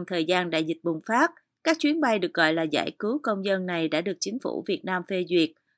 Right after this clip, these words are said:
với sự tham gia của năm bộ, bao gồm Bộ Giao thông Vận tải, Bộ Ngoại giao, Bộ Y tế, Bộ Công an và Bộ Quốc phòng,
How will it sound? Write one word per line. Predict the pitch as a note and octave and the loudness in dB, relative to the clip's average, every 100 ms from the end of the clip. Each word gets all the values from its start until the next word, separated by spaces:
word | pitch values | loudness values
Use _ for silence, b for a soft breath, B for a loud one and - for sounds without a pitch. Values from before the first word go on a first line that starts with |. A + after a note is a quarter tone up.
| _ | _
với | F#3+ | 2
sự | G3+ F#3+ | 4 2
tham | D#3 F#3+ F#3 | 0 -2 0
gia | F3+ F3 | 2 0
của | - - | -2 -2
năm | F#3 F#3+ F3 | 2 2 2
bộ, | D3+ C3+ - _ _ - | 0 0 -4 _ _ -2
bao | G3 F#3+ | 2 4
gồm | E3+ E3+ D#3+ D#3 _ - | 4 2 0 -4 _ -2
Bộ | D#3 D3+ | 0 0
Giao | F#3 F3 | 0 -2
thông | F#3+ F#3 E3+ | -4 -4 -4
Vận | D#3+ C#3+ | -4 -2
tải, | D3+ A#2+ C3+ A#3+ _ _ | 0 0 0 -4 _ _
Bộ | F3+ E3+ | -2 0
Ngoại | E3+ | 0
giao, | E3 F#3 F#3 F3 | 0 4 4 4
Bộ | E3+ C3+ | 2 0
Y | A2 | 0
tế, | - F3+ F3 A#3+ F4 _ _ - | 0 0 2 0 -2 _ _ -2
Bộ | E3 | -2
Công | G3 F#3 | -2 -2
an | F#3 F3+ E3 | -2 -2 -2
và | D#3 | -2
Bộ | D3 | -2
Quốc | C#3+ D4 D4 | -4 -4 2
phòng, | G3 D#3+ | 4 4